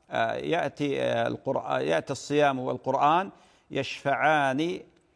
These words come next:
لصاحبهما، ل-، يشفعان لصاحبهما يوم القيامة. يقول الصيام: "حرمته الطعام والشراب"،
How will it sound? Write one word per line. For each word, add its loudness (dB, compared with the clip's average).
لصاحبهما، 0
ل-، -2
يشفعان 0
لصاحبهما -2
يوم 4
القيامة. 0
يقول 2
الصيام: 2
"حرمته 0
الطعام 2
والشراب"، 2